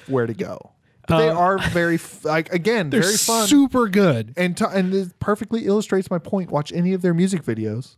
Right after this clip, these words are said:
Speaker 2: Yeah.
Speaker 1: and you can tell they do not take themselves, selves seriously.
Speaker 2: Correct.
Speaker 1: They're just out there to make fucking rock and roll.
Speaker 2: And they do it really
Speaker 1: And
Speaker 2: well.
Speaker 1: do they ever?
Speaker 2: Uh,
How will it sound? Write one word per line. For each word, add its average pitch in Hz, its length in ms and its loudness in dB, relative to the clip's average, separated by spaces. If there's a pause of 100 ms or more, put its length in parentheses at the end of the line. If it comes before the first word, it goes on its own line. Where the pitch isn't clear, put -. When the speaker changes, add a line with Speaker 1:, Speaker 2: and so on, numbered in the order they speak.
Speaker 2:
Yeah. 143 100 0
Speaker 1:
and 160 100 2
you 165 80 0
can 156 100 -2
tell 175 320 0
they 156 220 0
do 208 120 -2
not 135 200 0
take 110 160 -6
themselves, 107 580 -6
selves 110 440 -2
seriously. 190 500 -6 (140)
Speaker 2:
Correct. 127 300 -4
Speaker 1:
They're 175 140 2
just 262 180 -6
out 147 120 2
there 151 120 0
to 151 120 0
make 156 280 -2
fucking 185 360 -2
rock 180 260 0
and 190 80 -4
roll. 214 320 -2 (100)
Speaker 2:
And 165 180 2
they 160 100 4
do 143 380 0
it 175 80 -2
really 156 260 0
Speaker 1:
And 147 80 2
Speaker 2:
well. 127 160 -2
Speaker 1:
do 170 180 2
they 180 220 4
ever? 180 380 -2
Speaker 2:
Uh, 131 520 0